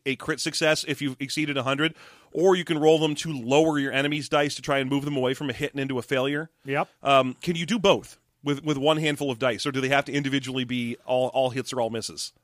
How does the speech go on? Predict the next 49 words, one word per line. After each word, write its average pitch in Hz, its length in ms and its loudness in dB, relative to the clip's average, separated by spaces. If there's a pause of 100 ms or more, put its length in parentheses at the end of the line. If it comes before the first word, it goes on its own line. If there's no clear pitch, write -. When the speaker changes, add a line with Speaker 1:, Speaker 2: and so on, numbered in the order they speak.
Speaker 2:
Well, 185 400 2 (200)
anytime 220 600 -2
you 180 200 -4
roll, 160 640 4
you 147 360 -6
state 180 720 0
beforehand, 165 880 0
Speaker 1:
Mm-hmm. 131 320 -4 (320)
Speaker 2:
uh, 139 380 0
this 135 300 4
is 190 180 2
for 147 680 4 (120)
adding 156 340 2
or 151 80 -2
subtracting. 127 500 -8
Speaker 1:
Right, 104 200 -4
okay, 117 240 -4
fair 139 180 0
enough. 98 200 -6
So 139 100 -4
it 131 60 -2
has 143 100 4
to 160 60 4
Speaker 2:
So 123 60 0
Speaker 1:
be 135 80 0
in, 123 140 -4
it 143 100 2
has 143 140 2
to 139 60 -12
be 139 80 -6
in 127 80 -4
blocks. 110 420 -6 (120)
Speaker 2:
Yeah, 165 360 4
I 190 120 6
mean, 190 140 2
Speaker 1:
Which 185 120 4
is 233 140 -2
at 240 120 -2
least 269 300 -2
one 170 300 2
thing, 101 360 -4
because 151 200 0
Speaker 2:
your, 196 220 6
your 175 180 4
stats - 560 2
that 160 180 2
you 160 180 -4
can 139 720 -2
have 135 600 -2